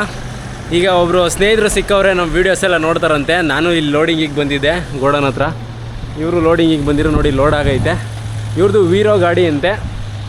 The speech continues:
ಅವ್ರನ್ನ ಮಾತಾಡ್ಸೋಣ, ಮೈಲೇಜು ಗಾಡಿ ಹೆಂಗೈತೆ ಏನು ಅಂತ ಎಲ್ಲ ಕೇಳೋಣ,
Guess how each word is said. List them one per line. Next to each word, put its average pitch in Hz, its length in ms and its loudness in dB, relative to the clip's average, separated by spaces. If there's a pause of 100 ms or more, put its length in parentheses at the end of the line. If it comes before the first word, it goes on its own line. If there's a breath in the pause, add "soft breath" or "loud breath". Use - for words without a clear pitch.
(540)
ಅವ್ರನ್ನ 190 260 0
ಮಾತಾಡ್ಸೋಣ, 196 560 0 (100)
ಮೈಲೇಜು 175 580 0
ಗಾಡಿ 165 280 0
ಹೆಂಗೈತೆ 160 420 0
ಏನು 156 200 0
ಅಂತ 147 140 -2
ಎಲ್ಲ 151 160 0
ಕೇಳೋಣ, 151 380 -2